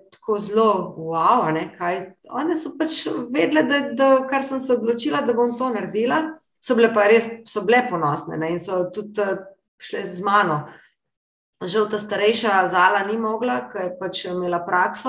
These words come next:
ravno takrat, um, tisti čas, ampak Ajda pa Neža sta šli pa skupaj takrat, tako kot sem že omenila, na Triglav, pa vsaka potem še en dan, uh, z mano, pač en del poti, no. Smo zbrale tako malo lažjo,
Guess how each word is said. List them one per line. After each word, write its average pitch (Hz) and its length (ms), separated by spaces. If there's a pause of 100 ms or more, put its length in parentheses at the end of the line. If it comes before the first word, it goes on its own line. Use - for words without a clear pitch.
(120)
ravno 233 340
takrat, 233 400 (560)
um, 196 480 (580)
tisti - 300
čas, 214 280
ampak 202 320
Ajda 196 280
pa 208 160
Neža 214 380 (320)
sta - 260
šli 190 400
pa 175 400
skupaj - 400
takrat, 180 320
tako 190 160
kot 185 120
sem 190 120
že 185 80
omenila, 180 320
na 165 160
Triglav, 226 540 (420)
pa 190 80
vsaka 202 560
potem 196 320
še 190 240
en 180 160
dan, 170 260 (580)
uh, 160 280
z 160 160
mano, 156 320 (380)
pač 156 260
en 160 100
del 170 220
poti, 165 320
no. 156 320
Smo 160 320
zbrale 160 480
tako 165 320
malo 160 160
lažjo, 170 420